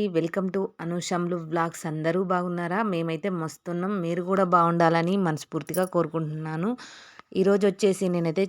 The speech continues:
చాలా ఈజీగా, చాలా సింపుల్గా, చాలా టేస్టీగా టమాటా పప్పు అనేది చేస్తున్నాను. కొన్ని టిప్స్‌తో చేశారంటే చాలా టేస్టీగా ఉంటుంది. నచ్చితే ఒక్కసారి ట్రై చేయండి. తప్పకుండా లైక్ చేయండి కింద.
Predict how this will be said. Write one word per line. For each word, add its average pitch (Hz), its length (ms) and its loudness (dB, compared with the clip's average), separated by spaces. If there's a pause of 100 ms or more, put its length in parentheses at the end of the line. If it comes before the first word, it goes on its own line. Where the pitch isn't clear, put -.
(140)
చాలా 180 540 6
ఈజీగా, 175 480 2
చాలా 165 300 2
సింపుల్గా, 175 580 0
చాలా 160 300 0
టేస్టీగా 175 680 0 (380)
టమాటా 175 440 2
పప్పు 165 300 -6
అనేది 160 360 -2
చేస్తున్నాను. 165 680 -2 (680)
కొన్ని 226 380 6
టిప్స్‌తో - 460 0
చేశారంటే 170 640 0
చాలా 175 380 2
టేస్టీగా 170 580 0
ఉంటుంది. 165 420 -2
నచ్చితే 180 400 -6
ఒక్కసారి 180 520 0
ట్రై 175 300 2
చేయండి. 165 420 -2 (340)
తప్పకుండా 175 580 0
లైక్ 165 300 4
చేయండి 151 320 -4
కింద. 151 240 -4